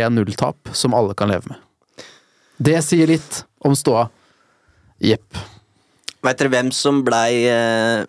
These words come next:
Speaker 2: matchvinner på Anfield sist i United-drakt?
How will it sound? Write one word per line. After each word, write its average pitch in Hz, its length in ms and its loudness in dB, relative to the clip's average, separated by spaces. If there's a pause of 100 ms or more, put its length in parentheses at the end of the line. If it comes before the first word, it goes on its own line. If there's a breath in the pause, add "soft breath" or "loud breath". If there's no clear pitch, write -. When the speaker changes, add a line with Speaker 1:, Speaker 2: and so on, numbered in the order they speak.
Speaker 2:
matchvinner 120 800 -2
på 117 180 -4
Anfield 107 640 -2
sist - 520 -6
i 113 200 2
United-drakt? 113 720 -4